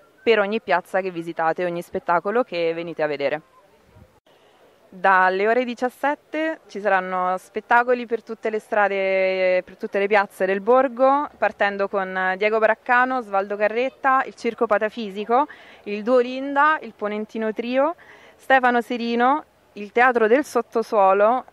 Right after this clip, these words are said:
Raso Terra Circo e Miss Jenny Pavone. <laughs> Ok. Un altro aspetto molto importante del,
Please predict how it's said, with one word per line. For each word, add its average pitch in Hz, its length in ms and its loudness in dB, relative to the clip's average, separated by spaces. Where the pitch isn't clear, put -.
Raso 220 340 2
Terra 196 300 2
Circo 294 600 0
e 190 240 0
Miss 196 220 -6
Jenny 185 360 0
Pavone. 151 420 -2
<laughs> - 380 -20
Ok. 196 180 -20
Un 202 80 -12
altro 208 220 -4
aspetto 233 360 -2
molto 220 220 -6
importante 214 640 -4
del, 190 640 0